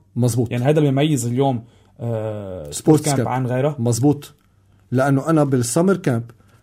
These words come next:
Speaker 1: ما في بس مدرب رياضي خصه بس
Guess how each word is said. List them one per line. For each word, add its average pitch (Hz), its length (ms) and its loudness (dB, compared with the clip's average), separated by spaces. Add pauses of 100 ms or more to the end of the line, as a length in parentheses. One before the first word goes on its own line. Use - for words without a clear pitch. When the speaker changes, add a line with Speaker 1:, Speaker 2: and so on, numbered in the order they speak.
Speaker 1:
ما 156 160 4
في 185 340 0 (400)
بس 180 400 0 (340)
مدرب 139 680 6
رياضي 139 640 6 (160)
خصه - 440 2
بس 190 420 0